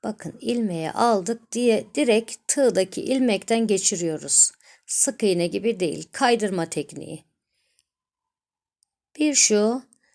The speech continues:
sık iğne sırasına batıyoruz, geçiriyoruz. Bir de şu sık iğnenin çukur kısmına.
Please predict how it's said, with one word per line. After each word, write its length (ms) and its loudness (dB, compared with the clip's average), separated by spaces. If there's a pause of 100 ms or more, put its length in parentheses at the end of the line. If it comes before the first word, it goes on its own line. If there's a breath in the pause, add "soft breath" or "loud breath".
(120)
sık 340 0
iğne 280 2
sırasına 1040 2 (280)
batıyoruz, 840 -4 (240)
geçiriyoruz. 840 -6 (1040)
Bir 240 0
de 120 0
şu 480 2 (220)
sık 360 -2
iğnenin 720 -2
çukur 400 -2
kısmına. 680 -4